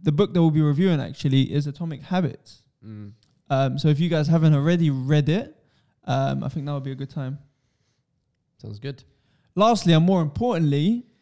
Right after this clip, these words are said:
Speaker 1: um, obviously, whilst we're shooting this, it has been two days since the Turkey and Syria earthquake. And we wanted to do something about it. We're having a conversation about it off, um, air, and we did say that it has become,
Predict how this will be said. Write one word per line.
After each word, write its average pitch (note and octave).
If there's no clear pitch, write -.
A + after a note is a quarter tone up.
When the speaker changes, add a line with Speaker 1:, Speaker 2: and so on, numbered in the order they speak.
Speaker 1:
um, D3
obviously, E3+
whilst F3+
we're E3
shooting D3
this, C#3+
it D3+
has D#3
been D3
two E3
days D3
since C#3+
the C#3+
Turkey D3+
and C3+
Syria C#3+
earthquake. E3+
And D3+
we C#3+
wanted F3+
to D#3
do D3
something C3+
about C3
it. C3
We're C#3
having D3+
a C#3+
conversation D3
about C3+
it -
off, -
um, C3
air, C#3
and C#3+
we C#3+
did D3
say D3
that C3+
it -
has D3+
become, C#3